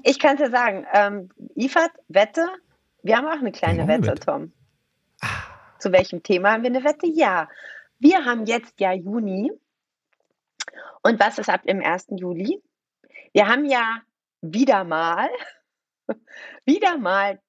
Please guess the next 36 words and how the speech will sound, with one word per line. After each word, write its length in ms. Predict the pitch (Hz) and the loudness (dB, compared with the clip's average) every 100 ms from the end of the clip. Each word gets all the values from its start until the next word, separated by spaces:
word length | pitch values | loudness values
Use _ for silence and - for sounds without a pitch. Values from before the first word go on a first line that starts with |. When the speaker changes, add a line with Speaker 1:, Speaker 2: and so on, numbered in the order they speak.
| _ | _
Speaker 1:
die, 380 | 175 170 165 - | -8 -6 -6 -6
äh, 340 | - 165 165 165 _ _ _ | -6 -6 -6 -10 _ _ _
die 180 | 185 170 | -8 -6
Sammelquoten 880 | 165 226 269 240 - 190 180 180 180 | 0 2 2 -2 -2 -2 -2 -6 -2
bei 160 | 180 170 | 2 4
Elektroaltgeräten 1000 | 170 165 - - 190 214 202 185 165 160 | 4 0 -2 -2 -2 -2 -4 -4 -6 -10
verfehlt. 520 | 165 - 202 302 - _ | -10 -2 2 2 0 _
<clears throat> 260 | 240 277 220 - _ _ _ _ 170 | 2 2 2 -8 _ _ _ _ -6
So 160 | 180 | -2
wie 80 | 180 | 2
eigentlich 420 | 156 175 185 - _ | 2 0 -8 -12 _
immer. 280 | 160 196 330 466 _ _ _ _ _ _ _ _ _ _ _ _ _ | -2 0 -2 -4 _ _ _ _ _ _ _ _ _ _ _ _ _
Speaker 2:
Ja, 280 | 92 85 131 | -4 -2 -2
wie 120 | 98 | -2
immer, 260 | 101 113 | -4 -4
genau. 400 | 151 92 98 160 190 | -4 -6 -6 -6 -6
Also 160 | - | -6
deutlich 420 | 98 147 - 127 | -4 -2 -2 -6
verfehlt. 540 | - 123 127 147 202 - 147 | -8 -8 -4 -4 -6 -10 -6
Ähm, 340 | 107 107 104 - _ _ _ _ _ | -6 -6 -8 -14 _ _ _ _ _
fünfundsechzig 500 | 139 127 123 127 - | -4 -4 -4 -6 -6
Prozent 340 | - 123 151 175 | -8 -6 -4 -4
ist 160 | 160 | -4
da 40 | 143 | -4
die 100 | 135 | -2
Mindestquote 380 | 139 165 151 151 | -2 -2 -2 2
Speaker 1:
Genau. 160 | 196 | 2
Speaker 2:
und 120 | 190 | 2
wir 80 | 139 | -2
sind 140 | 131 131 | -2 -2
bei 80 | |
Speaker 1:
Und 40 | 117 | -4
Speaker 2:
fünfundvierzig 600 | - 127 190 196 190 196 | -2 2 4 4 2 0
Speaker 1:
jetzt 160 | 220 220 | -2 -2
Speaker 2:
oder 180 | 165 | -4
so. 240 | 170 190 | -4 -6